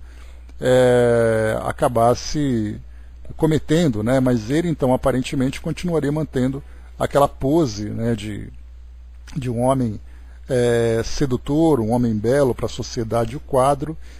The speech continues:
e assumindo todas as marcas, todas as lesões morais que ele vivenciava. E no caso aqui que nós vimos, era muito, muito semelhante a isso,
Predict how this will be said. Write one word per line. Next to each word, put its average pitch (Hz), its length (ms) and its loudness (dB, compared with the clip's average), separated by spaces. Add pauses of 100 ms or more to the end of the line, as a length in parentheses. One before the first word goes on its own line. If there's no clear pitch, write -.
(140)
e 135 120 2
assumindo 135 580 0
todas 160 320 -2
as 139 180 0
marcas, 120 560 2
todas 139 300 -4
as 135 120 -4
lesões 120 420 -2
morais 117 440 0
que - 140 -8
ele 113 160 -2
vivenciava. 113 840 -8 (480)
E 160 80 -2
no 196 80 2
caso 135 360 4
aqui 135 160 -4
que 156 100 -6
nós 156 200 -2
vimos, 151 280 -4
era 170 160 0
muito, 165 260 -4
muito 160 340 -2
semelhante 156 540 0
a 165 60 2
isso, - 360 -2